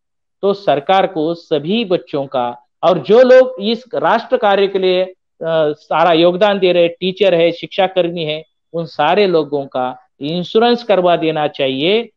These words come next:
और insurance के साथ उनको ये security देनी चाहिए। अगर ऐसा सारा system बना के आप काम करते हैं,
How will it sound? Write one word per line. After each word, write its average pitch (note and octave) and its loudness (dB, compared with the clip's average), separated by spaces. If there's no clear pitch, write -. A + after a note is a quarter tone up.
और F3 2
insurance A3 0
के G#3 0
साथ E3+ 0
उनको E3 -2
ये E3+ -2
security G3 -2
देनी G3 0
चाहिए। F3+ 0
अगर F3+ 2
ऐसा F#3 2
सारा A3 4
system A3+ -4
बना G#3 0
के C4+ -2
आप A3+ 2
काम F#3+ 0
करते F3 -4
हैं, D3+ -4